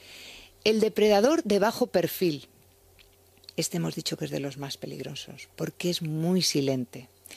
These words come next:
Es aquello de, mm, voy a poner el caso de una mujer que además me lo contaron así.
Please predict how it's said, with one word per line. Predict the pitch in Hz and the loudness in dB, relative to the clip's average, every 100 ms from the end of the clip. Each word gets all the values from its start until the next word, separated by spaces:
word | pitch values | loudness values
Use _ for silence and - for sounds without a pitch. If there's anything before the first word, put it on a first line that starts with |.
| - - - - | -16 -16 -16 -8
Es | - | -4
aquello | 190 196 190 190 | 0 4 6 6
de, | 175 170 160 156 - | 6 6 4 0 -4
mm, | 160 151 143 139 - - _ _ _ - - | -4 -2 -2 -6 -8 -18 _ _ _ -20 -2
voy | 175 190 | 2 4
a | 190 | 4
poner | 190 208 | 4 6
el | 185 | 4
caso | 190 190 | 4 4
de | 160 | 4
una | 160 | 4
mujer | 156 147 180 - | 2 2 0 2
que | 156 | 2
además | 147 160 | 4 4
me | 170 | 4
lo | 160 | 4
contaron | 143 131 143 139 | 2 2 2 2
así. | 135 - 120 | -4 -6 -8